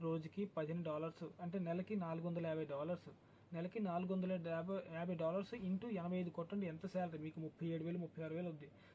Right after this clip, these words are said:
దాంట్లోనే మీకు ఖర్చు, ఈ ట్యాక్స్, ఈ తొక్క తోలు మొత్తం తీస్తే మీకు నెలకి వెళ్ళేది ఇరవై ఐదు వేలు. ఈ ఇరవై ఐదు వేలు గురించి అని ఈ ఐసీలో తిప్పలు పడడం అవసరమా? దానికేమో ఈ ఆఫీసులేమో లక్ష యాభై, లక్ష ఎనభై, రెండు లక్షలు,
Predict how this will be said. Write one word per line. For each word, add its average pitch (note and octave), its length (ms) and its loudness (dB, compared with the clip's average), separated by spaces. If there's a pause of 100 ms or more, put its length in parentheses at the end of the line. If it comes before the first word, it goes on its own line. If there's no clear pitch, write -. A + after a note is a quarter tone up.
దాంట్లోనే E3+ 420 2
మీకు E3+ 220 0 (100)
ఖర్చు, E3 340 0
ఈ E3 120 0
ట్యాక్స్, D#3 440 -4
ఈ F3 60 2
తొక్క D#3 360 0
తోలు F3+ 280 2
మొత్తం E3+ 320 -4
తీస్తే F3 400 -4 (280)
మీకు E3 160 -2
నెలకి D#3 300 0
వెళ్ళేది F#3 300 2
ఇరవై E3 320 2
ఐదు D#3 120 -2
వేలు. E3 260 0 (400)
ఈ F3+ 180 4
ఇరవై E3+ 200 2
ఐదు E3+ 120 0
వేలు G3 180 2
గురించి G3 260 2
అని G#3 100 2
ఈ F3 140 2
ఐసీలో E3+ 340 0
తిప్పలు F#3+ 360 0
పడడం E3+ 280 2
అవసరమా? D#3+ 400 -4
దానికేమో F3 560 0
ఈ D#3 240 -4
ఆఫీసులేమో F3+ 720 -2
లక్ష D3+ 300 -4
యాభై, F3 400 2
లక్ష D3+ 260 -6
ఎనభై, F3 320 2
రెండు D#3 200 -2
లక్షలు, E3+ 380 0